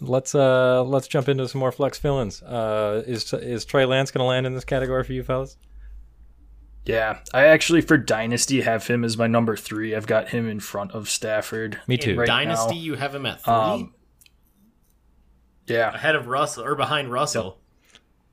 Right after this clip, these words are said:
Speaker 1: Yeah, I guess.
Speaker 2: Correct, yeah. Russell's only thirty-two, and Russell, he hasn't missed a game his entire career, so I'd rather take the,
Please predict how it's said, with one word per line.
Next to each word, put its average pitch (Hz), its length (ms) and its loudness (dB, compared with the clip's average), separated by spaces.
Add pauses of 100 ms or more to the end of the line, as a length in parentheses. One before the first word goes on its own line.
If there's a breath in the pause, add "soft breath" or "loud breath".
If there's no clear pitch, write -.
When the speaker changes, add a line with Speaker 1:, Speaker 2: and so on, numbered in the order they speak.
(500)
Speaker 1:
Yeah, 160 140 6
I - 20 6
guess. - 220 4
Speaker 2:
Correct, 113 360 2
yeah. 107 260 0
Russell's 151 400 6
only 190 200 8
thirty-two, 147 640 4
and 123 200 -2
Russell, 151 580 4
he 147 200 2
hasn't 190 260 4
missed 147 200 0
a 143 40 2
game 113 320 -4
his 117 160 -4
entire 113 460 -4
career, 107 420 -6
so 110 180 -4
I'd 123 160 0
rather 139 240 6
take 117 420 -2
the, 113 340 -2